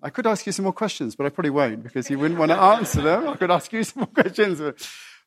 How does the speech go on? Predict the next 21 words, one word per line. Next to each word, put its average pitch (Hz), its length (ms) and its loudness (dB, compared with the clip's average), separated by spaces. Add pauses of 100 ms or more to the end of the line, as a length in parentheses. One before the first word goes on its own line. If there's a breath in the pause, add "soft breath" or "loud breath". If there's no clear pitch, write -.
but 139 100 4
I 135 40 4
won't. 131 180 0
So 220 180 8
now, 247 300 10
uh, 226 180 10
what 262 180 6
we're 254 60 0
gonna 220 180 6
do 208 300 2
when 190 160 2
the 180 80 -2
stone 190 260 0
does 175 180 -2
appear, 170 380 0
we 170 140 -2
shall 170 200 -10
then 165 140 -6
give 220 320 -2
the 190 80 -8
stone, 196 600 2